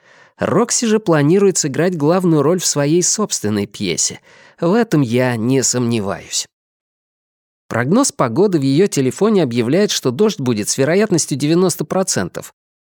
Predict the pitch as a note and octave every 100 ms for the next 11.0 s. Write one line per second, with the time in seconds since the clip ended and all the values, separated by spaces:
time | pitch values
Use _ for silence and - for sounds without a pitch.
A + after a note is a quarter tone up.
0 | _ B2 - - A#2 A2 - C#3 C#3 D#3
1 | E3 E3 F3+ - G#3+ - _ _ _ _
2 | - G2+ A#2 C3+ E3+ G#3+ G#3 C#3 A#2+ A#2
3 | _ _ - C3+ E3 D3+ - E3+ C#3+ D3
4 | D#3 - A#2+ - C#3+ F3+ A#3 G2 - _
5 | _ - - A#2+ A2+ G3 E3+ B2 A#2 A#2+
6 | A2+ C#3+ D3 C#3+ G#3 F3+ - - _ _
7 | _ _ _ _ _ _ _ D#3+ E3+ G3
8 | G3 F#3+ F#3+ G#3 F#3+ - F3 E3+ G#3 F#3
9 | E3+ F3 - A#3 G3+ C#3+ E3 - - E3
10 | - G#3+ G#3 G3+ G#3 G#3+ D#3 G2+ - -